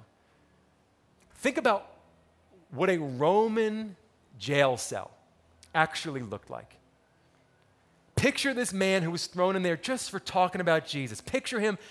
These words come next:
chained to a Roman guard, probably stripped naked, probably filthy, and definitely starving.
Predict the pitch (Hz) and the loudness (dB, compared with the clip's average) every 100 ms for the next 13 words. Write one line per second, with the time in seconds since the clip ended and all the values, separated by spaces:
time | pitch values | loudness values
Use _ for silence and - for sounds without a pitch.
0 | - - - - 226 254 233 143 90 - | -20 -10 -4 2 4 4 4 0 -6 -14
1 | - _ _ _ _ _ _ _ _ - | -20 _ _ _ _ _ _ _ _ 0
2 | 180 165 147 170 190 202 143 120 - - | 2 2 4 4 4 2 2 0 -2 -16
3 | _ _ _ _ _ _ _ _ _ - | _ _ _ _ _ _ _ _ _ -12
4 | - 185 202 233 220 233 - - 185 160 | -6 4 6 6 2 -4 -4 -4 -4 -4
5 | 120 107 98 _ _ _ _ _ _ _ | -6 -6 -14 _ _ _ _ _ _ _
6 | _ - - _ - - 170 214 233 247 | _ -20 -20 _ -10 4 6 6 4 -4
7 | - 151 120 120 110 101 _ _ _ _ | -2 -2 0 -4 -10 -12 _ _ _ _
8 | - - - 131 - 139 135 147 143 143 | -20 -20 -8 -8 0 0 0 -8 -10 -10
9 | 127 - - - 104 95 - | -12 -16 -16 -10 -8 -8 -10